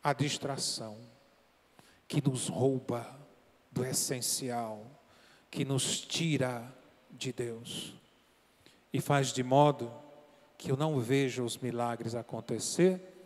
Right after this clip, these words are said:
e fico me cansando, né?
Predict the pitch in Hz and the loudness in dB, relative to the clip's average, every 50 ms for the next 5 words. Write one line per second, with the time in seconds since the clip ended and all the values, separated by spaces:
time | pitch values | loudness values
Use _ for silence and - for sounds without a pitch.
0 | - - - - - - - - _ - 135 131 - - - 185 175 - - 165 | -20 -20 -20 -20 -20 -20 -20 -10 _ -2 -2 -2 0 2 2 2 2 2 2 2
1 | 165 175 165 - 170 160 151 135 - - - - - - 165 160 156 147 139 135 | 4 4 2 4 2 2 2 2 0 0 0 0 2 4 4 4 4 2 0 0
2 | 127 131 127 127 123 127 - - - - - - - - - _ _ _ _ _ | 2 2 2 2 0 -6 -16 -20 -20 -20 -20 -20 -20 -20 -20 _ _ _ _ _
3 | _ _ _ _ _ _ _ _ _ _ _ _ _ _ _ _ _ _ _ _ | _ _ _ _ _ _ _ _ _ _ _ _ _ _ _ _ _ _ _ _
4 | _ _ _ _ _ _ _ - - - 117 123 | _ _ _ _ _ _ _ -20 -16 -16 -14 -14